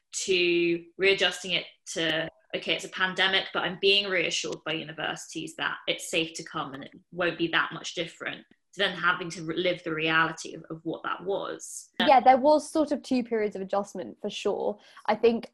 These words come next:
Speaker 2: especially over the summer, it was becoming more and more clear that there would definitely be no sort of freshers week, there would be no clubbing,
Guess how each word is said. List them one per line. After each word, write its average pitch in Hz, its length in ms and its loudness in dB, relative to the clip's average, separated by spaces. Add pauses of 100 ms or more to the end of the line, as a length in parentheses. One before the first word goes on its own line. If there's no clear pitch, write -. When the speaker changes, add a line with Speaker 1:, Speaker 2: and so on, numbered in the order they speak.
Speaker 2:
especially 233 440 2
over 214 180 2
the 208 160 -4
summer, 208 460 0
it - 100 -2
was 208 160 -2
becoming 208 460 -2
more 202 180 2
and 202 80 -2
more 196 140 -2
clear 196 300 0
that 190 300 -4
there 196 120 0
would 190 120 -2
definitely 202 420 -4
be 190 220 -2
no 190 260 -2
sort 196 160 -10
of 185 100 -10
freshers 202 480 -6
week, 196 320 -4
there 190 100 2
would 180 120 -4
be 185 100 -8
no 185 160 -6
clubbing, 185 640 -2